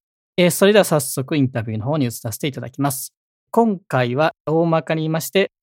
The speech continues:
まず最初にダンさんの弁護士としてのキャリアに関する質問をさせていただいて、えー、その後にダンさんの作家としての一面に関する質問も続いていくつかさせていただこうと考えてお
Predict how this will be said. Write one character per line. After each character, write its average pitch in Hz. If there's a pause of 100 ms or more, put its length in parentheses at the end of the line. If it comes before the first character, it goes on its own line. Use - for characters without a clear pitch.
(160)
ま 185
ず -
最 147
初 175
に 175
ダ 165
ン 160
さ 123
ん 135
の 151
弁 170
護 175
士 -
と 123
し -
て -
の 143
キ 135
ャ 123
リ 123
ア 127
に 190
関 131
す -
る 175
質 -
問 117
を 135
さ -
せ -
て 123
い -
た 127
だ 123
い 131
て、 131 (220)
え 151
ー、 -
そ 185
の 214
後 233
に 202
ダ 156
ン 131
さ 131
ん 131
の 143
作 - (120)
家 220
と 220
し 208
て 233
の 139
一 120
面 127
に 127
関 131
す 139
る 135
質 143
問 151
も 208
続 -
い 127
て 190
い 131
く 131
つ -
か 175
さ -
せ -
て 127
い 123
た -
だ 120
こ 139
う 135
と 190
考 117
え 110
て -
お -